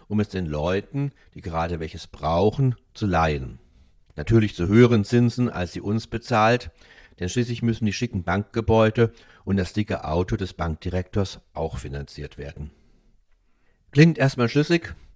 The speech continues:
aber so funktioniert heute keine Bank der Welt. Betrachten wir die Geschichte der Banken.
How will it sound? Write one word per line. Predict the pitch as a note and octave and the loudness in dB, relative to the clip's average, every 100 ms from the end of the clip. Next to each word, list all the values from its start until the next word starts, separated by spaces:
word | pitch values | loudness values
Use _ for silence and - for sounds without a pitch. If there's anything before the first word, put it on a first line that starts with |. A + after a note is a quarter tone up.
| - - | -20 -4
aber | A2 A2+ | 0 2
so | A#2 B2+ | 2 2
funktioniert | C3+ B2 - A2 A2+ - - _ _ - | 0 0 0 2 2 -2 -20 _ _ -2
heute | G2 G2 | -2 -2
keine | F#2+ F#2 F#2+ | -2 0 0
Bank | - D#2+ D#2 | 0 -4 -4
der | E2+ | -6
Welt. | C#2+ C2 - - _ _ _ _ _ _ _ - | -6 -10 -16 -20 _ _ _ _ _ _ _ -6
Betrachten | B2 D3 E3+ - D3+ | 2 4 2 0 2
wir | D3+ D3 | 6 4
die | C3 | 4
Geschichte | A#2+ A2 G2+ F2 | 0 0 -2 -4
der | D#2+ | -4
Banken. | D#2 D2 C#2+ - C2 | -4 -6 -6 -12 -18